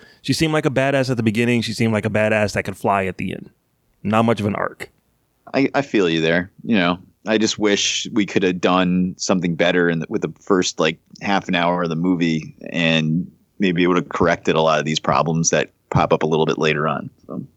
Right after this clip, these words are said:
Speaker 1: And I, I'm not gonna lie, I was a little bit, it's gonna, I'm definitely gonna have to watch this movie again. Now that I understand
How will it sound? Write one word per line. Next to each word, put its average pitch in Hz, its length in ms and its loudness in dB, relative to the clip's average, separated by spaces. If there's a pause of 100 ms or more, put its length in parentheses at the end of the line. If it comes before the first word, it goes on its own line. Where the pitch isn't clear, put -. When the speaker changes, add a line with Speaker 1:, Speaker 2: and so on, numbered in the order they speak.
(280)
Speaker 1:
And 131 120 2
I, 139 40 2
I'm 143 200 0
not 160 120 2
gonna 123 140 4
lie, 107 160 4
I 95 100 0
was 131 200 2
a 139 60 2
little 127 160 2
bit, 123 200 0 (360)
it's 131 160 2
gonna, 196 300 0
I'm 135 160 2
definitely 143 300 0
gonna 135 120 2
have 120 120 2
to 113 80 2
watch 107 260 2
this 107 120 0
movie 104 240 2
again. 104 380 2
Now 117 120 2
that 160 120 2
I 135 160 2
understand 110 840 0